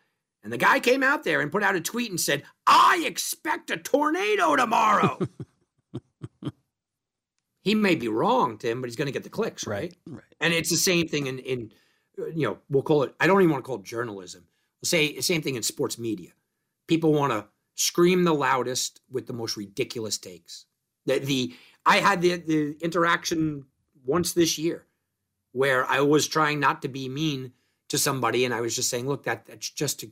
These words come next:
Speaker 1: a crazy take. You, you gotta pull it back a little bit." Um, I do believe that some of the media believe that.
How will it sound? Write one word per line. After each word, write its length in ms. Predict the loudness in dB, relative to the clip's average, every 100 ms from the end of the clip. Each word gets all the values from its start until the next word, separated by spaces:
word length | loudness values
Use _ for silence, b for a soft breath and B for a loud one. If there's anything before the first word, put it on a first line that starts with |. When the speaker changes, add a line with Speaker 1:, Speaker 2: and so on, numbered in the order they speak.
| -20 -20
Speaker 1:
a 60 |
crazy 420 | -10 -4 -4 -4
take. 400 | -8 -8 -8 -12
You, 140 | -16 -14
you 140 | -10 -8
gotta 160 | -8
pull 220 | -10 -14
it 80 | -14
back 240 | -12 -12 -12
a 40 |
little 180 | -14 -16
bit." 220 | -20 -20 _ _ _ _ _
Um, 440 | -2 0 0 -2 -10 _ _ _ -20 -20 _ _ _ -2
I 140 | 2
do 220 | 4 6 6
believe 320 | 6 6 4
that 160 | -2
some 180 | -2 -2
of 60 | -2
the 60 |
media 280 | -2 -2 -2
believe 420 | -2 -4 -4 -8
that. 180 | -10 -20